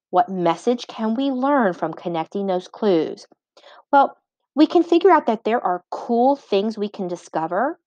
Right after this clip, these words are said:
if we look. If this person weren't looking around, they would not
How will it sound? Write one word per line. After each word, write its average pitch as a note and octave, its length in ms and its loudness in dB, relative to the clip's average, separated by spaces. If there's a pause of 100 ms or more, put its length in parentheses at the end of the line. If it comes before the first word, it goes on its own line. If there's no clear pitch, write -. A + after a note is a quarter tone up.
(240)
if - 180 -16
we D#3+ 120 -6
look. - 540 -6 (800)
If A#3+ 140 -8
this - 300 -2
person A#3 640 -2
weren't F3 360 -2
looking F#3+ 340 -6
around, D#3 640 -8 (500)
they C4+ 140 0
would C4+ 240 0
not B3 420 4